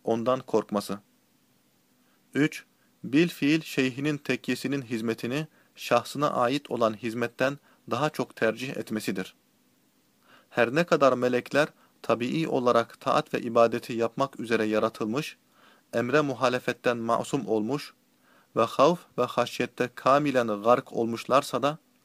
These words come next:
itibar ihtiyari olan çalışmayadır. Saadet, şekavet, terakki ve düşüş, beşerin cüz'i iradelerine bağlanmıştır.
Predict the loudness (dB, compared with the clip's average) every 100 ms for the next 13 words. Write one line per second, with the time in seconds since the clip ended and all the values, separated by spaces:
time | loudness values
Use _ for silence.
0 | _ -20 _ -4 -4 -2 4 4 4 _
1 | _ _ -8 -6 0 4 6 4 0 2
2 | 2 2 -2 -4 -2 0 0 0 -6 _
3 | _ _ _ _ _ _ _ _ _ -20
4 | -20 -4 2 4 4 0 -2 _ _ -4
5 | -2 4 4 4 0 -4 _ _ 0 4
6 | 4 4 -2 -2 -2 -2 -2 -2 -4 -8
7 | _ _ _ -6 -4 0 0 0 -2 -6
8 | -6 -4 -4 2 4 4 2 0 0 0
9 | 0 2 4 2 0 -4 -8 -10